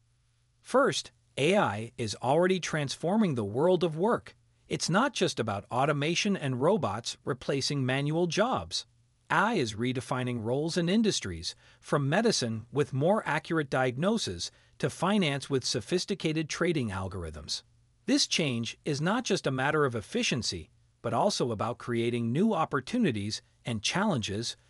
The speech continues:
for workers and businesses. Second, A I is rewriting the rules of innovation.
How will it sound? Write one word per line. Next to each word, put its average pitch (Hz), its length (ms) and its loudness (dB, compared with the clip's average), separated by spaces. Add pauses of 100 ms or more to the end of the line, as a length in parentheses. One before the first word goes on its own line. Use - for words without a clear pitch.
(100)
for - 180 2
workers 185 540 2
and 202 120 4
businesses. 170 720 0 (460)
Second, 165 520 0 (320)
A 180 220 4
I 90 280 -2 (200)
is 123 160 0
rewriting 175 600 4
the 165 80 4
rules 151 420 2
of 123 120 0
innovation. 131 680 0